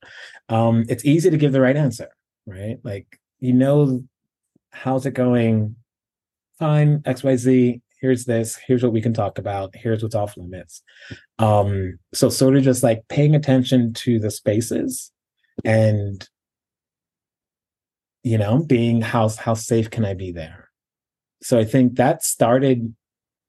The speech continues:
what I was going through. And, like, I say being smart, and my brain was active. So, um,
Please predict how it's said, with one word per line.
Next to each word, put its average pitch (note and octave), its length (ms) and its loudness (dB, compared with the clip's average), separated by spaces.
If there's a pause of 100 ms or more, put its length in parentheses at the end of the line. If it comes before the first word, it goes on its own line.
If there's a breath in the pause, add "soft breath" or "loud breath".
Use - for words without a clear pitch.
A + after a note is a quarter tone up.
(240)
what A#2 140 -2
I G#2+ 120 2
was G2+ 140 -2
going G2 340 -4
through. F#2+ 560 -6
And, G#2+ 160 -8
like, G2 360 -10 (460)
I A2+ 80 -2
say B2+ 260 0
being A#2+ 360 0
smart, A2+ 540 0
and A2 60 0
my G#2 100 0
brain G#2 260 -2
was G2 120 -6
active. G2 460 -10
So, F2+ 440 -16 (840 loud breath)
um, G#2+ 500 0